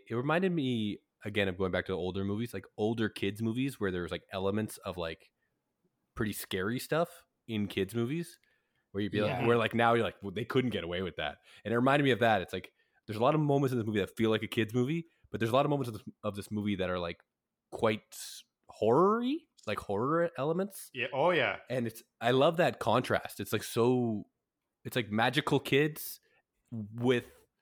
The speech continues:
Speaker 1: the dangers of magic, you know, the horrors of magic. And it's, uh, it's really cool. It's like, it's like it adds a little edge to the movie. Whereas if it was all, like, just that kiddie vibe, like, "Oh, we're a family, yay, everything's great," it would be a little too, like, kiddie for my taste.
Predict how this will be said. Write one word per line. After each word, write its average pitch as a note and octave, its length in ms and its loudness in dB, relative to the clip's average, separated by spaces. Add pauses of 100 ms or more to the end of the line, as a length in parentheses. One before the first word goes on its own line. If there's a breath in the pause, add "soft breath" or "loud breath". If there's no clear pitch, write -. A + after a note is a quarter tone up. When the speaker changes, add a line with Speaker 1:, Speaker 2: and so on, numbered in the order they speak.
(380)
Speaker 1:
the A#2+ 80 0
dangers A2+ 600 0
of F#2 140 -6
magic, E2+ 580 -8
you G2+ 120 -4
know, G2 160 0
the G2 140 -2
horrors A2 520 4
of F#2+ 140 -6
magic. D#2+ 420 -10 (420 soft breath)
And G#2+ 120 -2
it's, G#2 120 -6
uh, - 280 -6
it's B2+ 160 -6
really F#3 160 2
cool. C3+ 380 2
It's - 140 -6
like, G2+ 260 -6
it's A2 180 -10
like G#2+ 100 -4
it G#2+ 140 -2
adds A2 220 -2
a G2+ 40 -4
little F#2 460 -4 (520)
edge G#2 360 -2
to G2+ 100 -4
the E2+ 80 -8
movie. D#2+ 360 -10 (280 loud breath)
Whereas A#2+ 220 4
if A#2 80 0
it C3+ 40 4
was C3 140 4
all, C3 160 4
like, A#2+ 220 2
just - 200 -4
that G2 180 -4
kiddie G#2+ 280 -2
vibe, G#2+ 280 2
like, A#2+ 160 -4
"Oh, B3+ 100 0
we're D4 200 -2
a C#4+ 40 -6
family, C4 460 -4
yay, A3+ 520 -6 (240 soft breath)
everything's F#3+ 340 -2
great," F#3 280 0
it C3+ 40 2
would B2+ 100 0
be B2 100 2
a A#2 40 2
little B2 240 0
too, A#2 340 -4
like, G#2+ 240 -4
kiddie G#2+ 420 -6
for F2+ 120 -8
my F2+ 280 -2
taste. D#3+ 520 -8